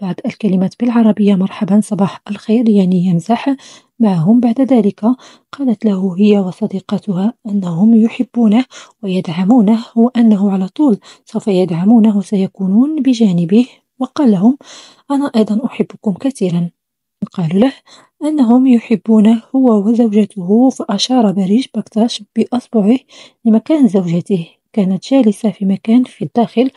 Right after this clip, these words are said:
وقال لهم: "قولهم زوجتي أيضا تحبكم كثيرا كثيرا". وقالت له: "كل الفانز العربي يحبها". وهنا ابتسم وقال لهم: "هي أيضا تحبكم". وقالت هذه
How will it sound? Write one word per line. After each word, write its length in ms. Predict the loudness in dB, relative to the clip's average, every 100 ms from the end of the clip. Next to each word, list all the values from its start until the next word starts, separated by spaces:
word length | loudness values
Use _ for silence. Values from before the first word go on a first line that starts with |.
| -14 -20 _
وقال 340 | -10 -10 -2 0
لهم: 440 | 2 2 4 2
"قولهم 360 | 2 2 2 0 -2
زوجتي 640 | -2 0 -2 2 0 -2 -4
أيضا 260 | -2 -2 -4
تحبكم 500 | -4 -6 -4 -2 -2
كثيرا 540 | -2 -6 -6 0 2 2 0
كثيرا". 480 | -4 -4 -4 -4 -8 _ _ _ _ _ -8
وقالت 460 | -8 -4 -4 -2 0
له: 220 | 2 0 -2
"كل 120 | -8 -6
الفانز 400 | -8 -4 0 0
العربي 520 | 0 -2 -4 -2 -2 -4 -20 -20 -6
يحبها". 760 | 2 2 2 -4 -6 -6 -6 -8 _ -8
وهنا 360 | -4 -2 -2 -4
ابتسم 540 | -2 -2 0 2 2
وقال 360 | -2 -2 2 2
لهم: 320 | 2 2 2 0
"هي 240 | -2 -4 -4 -6
أيضا 320 | 0 0 0 -6 -20 _ -12
تحبكم". 640 | -2 -2 -2 -10 -6 -8 _ _ _ _ _ _ _ _ _ _ _
وقالت 560 | -10 -4 0 0 _ -2
هذه 400 | 0 0 0 -2